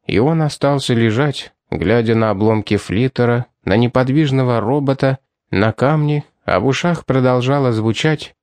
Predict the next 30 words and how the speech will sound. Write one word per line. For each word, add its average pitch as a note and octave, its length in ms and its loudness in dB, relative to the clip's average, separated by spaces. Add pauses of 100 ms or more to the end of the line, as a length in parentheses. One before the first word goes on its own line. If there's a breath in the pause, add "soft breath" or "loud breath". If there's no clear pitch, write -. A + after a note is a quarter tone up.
(140)
«С - 160 -10
ним A2+ 240 2
покончено». A#2+ 800 0 (600)
Было C3+ 420 0
впечатление, D#3 840 0
будто C3 360 -2
его B2 460 0 (120)
неожиданно C3 640 2
стегнули C#3+ 560 0
хлыстом C3 560 0
по - 100 0
спине. B2 560 0 (480)
Итак, - 600 -2 (200)
они A2+ 320 0
считают, D#3 520 -2
что - 180 -4
с - 120 -4
ним D3+ 180 2
покончено, C3 720 0 (300)
что - 240 -2
всё, E3+ 260 -2
что C#3 240 -2
осталось C3 540 0
от A2+ 140 -2
него, B2 400 2 (120)
лежит B2 480 0
как - 240 -4
приманка C#3+ 580 0
в A#2+ 60 0
ловушке, B2+ 680 -2